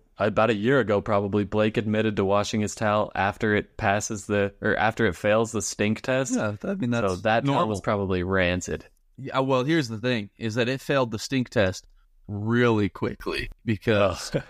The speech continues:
Speaker 1: <laughs>
Speaker 2: because it just holds onto the water and doesn't dry. So it just becomes a, you know, a, a bacteria factory. Whereas my normal towel, you know, I'm,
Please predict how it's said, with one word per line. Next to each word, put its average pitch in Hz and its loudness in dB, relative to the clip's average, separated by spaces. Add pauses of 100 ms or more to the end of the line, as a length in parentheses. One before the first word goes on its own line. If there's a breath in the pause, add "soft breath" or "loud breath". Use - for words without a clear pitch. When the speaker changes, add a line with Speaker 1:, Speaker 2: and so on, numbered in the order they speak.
(120)
Speaker 1:
<laughs> - -20
Speaker 2:
because 135 2
it 151 0
just 131 -4
holds 131 -4
onto 117 0
the 113 0
water 107 2
and 110 -2
doesn't 107 0
dry. 110 0
So 104 -2
it 101 2
just 104 -2
becomes 104 0
a, 92 2 (500 soft breath)
you 117 2
know, 92 2
a, 90 0 (100)
a 98 0 (640)
bacteria 107 2
factory. 101 -2
Whereas 120 0
my 120 0
normal 139 0
towel, 104 0
you 117 0
know, 104 0
I'm, 113 -2